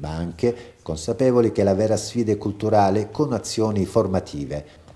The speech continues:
È infatti ora di comprendere che il bilancio non viene dopo, ma è il presupposto per costruire politiche pubbliche adeguate.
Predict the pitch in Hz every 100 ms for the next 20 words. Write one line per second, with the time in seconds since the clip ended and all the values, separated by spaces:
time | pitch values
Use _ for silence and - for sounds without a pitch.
0 | - 139 135 - 123 - 110 107 90 -
1 | 82 95 117 110 107 90 87 78 87 107
2 | 101 104 90 87 131 113 95 92 85 -
3 | 90 117 127 127 117 - 135 135 104 -
4 | 123 120 - 117 98 - 139 131 - 113
5 | 117 104 - 87 98 90 85 80 98 85
6 | 82 78 78 95 - 67 -